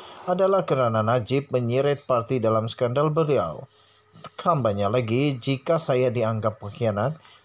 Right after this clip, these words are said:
kerana telah mendedahkan skandal one M D B dan menubuhkan Bersatu untuk menentang kumpulan kleptokrat dalam umno, saya rela dengan gelaran tersebut, katanya dalam satu kenyataan umum pada hari ini.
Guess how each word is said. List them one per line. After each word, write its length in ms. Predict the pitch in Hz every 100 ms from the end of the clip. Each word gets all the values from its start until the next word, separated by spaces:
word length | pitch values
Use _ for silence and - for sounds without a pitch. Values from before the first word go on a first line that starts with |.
| _
kerana 320 | 143 151 175 214
telah 240 | 160 147
mendedahkan 640 | 135 127 120 120 - 160
skandal 400 | 175 - 117 113
one 240 | 107 101 95
M 240 | 98 98
D 160 | 92 98
B 320 | 104 127 160 _ - _
dan 240 | 127 185 180
menubuhkan 720 | 156 131 160 180 156 135 123
Bersatu 480 | 117 143 131 151 117
untuk 240 | 110 107
menentang 560 | 113 143 160 151 151 139
kumpulan 480 | 135 123 120 117
kleptokrat 720 | 110 113 110 - 113 - 110 107
dalam 320 | 104 107 98
umno, 400 | 131 110 135 160 - - _ _
saya 400 | - 151 151 123
rela 480 | 107 120 127 123 143
dengan 320 | 143 139 127
gelaran 400 | 113 110 107 107
tersebut, 640 | 113 - 117 98 85 - -
katanya 400 | 127 156 165 170
dalam 240 | 127 123
satu 320 | 120 170 185
kenyataan 400 | 170 160 156 147
umum 400 | 127 120 113 110
pada 240 | 110 95 101
hari 240 | 101 107
ini. 240 | 107 95